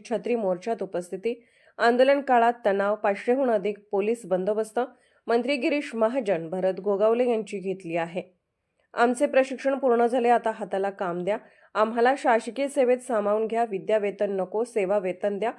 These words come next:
अब तुकाराम बाबा महाराज, तुम आगे बढो, हम तुम्हारे साथ है. हल्ला बोल, हल्ला बोल, सरकारवर हल्ला बोलच्या" जोरदार घोषणा देत राज्यभरातून आलेल्या दहा हजाराहून अधिक मुख्यमंत्री युवा प्रशिक्षणार्थींनी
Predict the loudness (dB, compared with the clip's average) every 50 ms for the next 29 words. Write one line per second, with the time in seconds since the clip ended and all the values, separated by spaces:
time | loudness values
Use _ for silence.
0 | -12 _ _ _ _ _ 4 4 6 6 6 6 4 4 2 2 2 4 4 4
1 | 4 2 2 0 0 2 2 2 0 0 -2 -2 -2 -2 -2 -2 -2 -4 -4 -2
2 | -2 0 -2 -2 -2 -2 -2 -2 0 0 0 0 -2 -2 -2 -4 -4 -2 -4 -4
3 | -4 -2 -2 -2 -4 -4 -4 -4 -2 -2 -2 -2 -2 -4 -4 -4 -4 -8 _ _
4 | _ _ _ _ _ _ 4 4 8 8 6 6 8 6 4 4 2 0 -4 -4
5 | -2 0 2 2 2 2 2 0 -2 -4 -2 -2 -2 -2 -2 -2 -2 0 0 0
6 | 0 -2 -2 -4 -6 -2 0 0 2 2 0 -2 -2 -2 -2 -2 -2 -2 -4 -4
7 | -2 -2 -2 -2 -2 -4 -6 -8 -8 -4 -4 -2 -2 -2 -2 -4 -4 -6 _ _
8 | _ _ _ _ _ 4 4 4 6 4 4 4 6 6 6 6 4 2 2 2
9 | 0 0 0 2 0 0 0 0 -2 -4 -2 0 0 0 2 2 0 0 0 -2
10 | -2 -2 -2 -2 -2 -4 -6 -6 -8 -8 -6 -4 -4 -2 -2 -2 -2 -2 -4 -4
11 | -4 -4 -2 -2 -2 -2 -4 -8 -10 -12 -16 -14 -10 -8 -6 -6 -6 -6 -6 -6
12 | -6 -4 -4 -4 -6